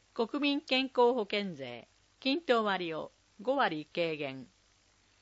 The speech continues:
議案第六号、愛川町国民健康保険税条例の一部改正については、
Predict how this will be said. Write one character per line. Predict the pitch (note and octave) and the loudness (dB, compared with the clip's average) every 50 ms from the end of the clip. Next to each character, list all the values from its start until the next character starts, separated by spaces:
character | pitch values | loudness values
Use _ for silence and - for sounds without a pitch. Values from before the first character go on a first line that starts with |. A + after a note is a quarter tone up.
| _ _ _ _ _ _ _ _ _ _ _ _ _ _ _ | _ _ _ _ _ _ _ _ _ _ _ _ _ _ _
議 | G3+ F#3 A#3 B3 | -6 2 4 4
案 | B3+ B3 B3 A3 G#3+ | 4 4 2 -2 2
第 | G#3 B3+ A#3+ G#3+ F#3+ | 6 6 6 6 4
六 | F3 E3+ F3 - G#3 | 0 -2 -4 -6 -10
号、 | F3 D#3 C#3 C3 B2+ - _ _ _ _ _ _ | -8 -6 -8 -8 -10 -12 _ _ _ _ _ _
愛 | - G#3 A3 G#3+ | 0 2 2 2
川 | G#3+ - G#3 F#3+ F#3 D#3+ | 2 2 2 2 2 -2
町 | D3 C#3+ - - C3+ C3 A#2 - _ _ _ | -6 -10 -10 -12 -14 -14 -14 -16 _ _ _
国 | - A#3 A#3 A3+ D#4 | -2 -2 0 0 0
民 | C#4+ C#4+ C4+ C#4 | 0 0 0 -2
健 | E4+ - C#4 B3+ B3+ | 0 2 2 2 2
康 | A#3+ - - A#3 A3+ | 0 0 0 0 2
保 | A#3 A#3+ A3 - | 2 0 -2 0
険 | A3 G#3+ G#3+ G3+ | 0 0 0 -2
税 | F#3 E3+ E3 E3 F3 F3+ | -2 -2 0 0 0 2
条 | E3+ A3 G#3 F#3 | 2 2 2 2
例 | E3+ D#3 D3 C#3 | 2 0 -2 -4
の | C3+ C3+ C3 - - - | -4 -8 -10 -12 -14 -16
一 | G3 E3+ - B3+ | -16 -10 -8 -6
部 | A3+ F3+ F3 D#3+ | -4 -4 -4 -4
改 | - - A3+ C#4 D#4 | 2 4 4 4 4
正 | - - A3 G#3+ | 0 -2 0 0
に | G#3 G#3 G#3 | 0 -2 -4
つ | - G#3+ | -4 -6
い | D#3 B2 | -6 -6
て | - D3+ C3+ | -8 -10 -10
は、 | B2 A#2+ - | -10 -12 -16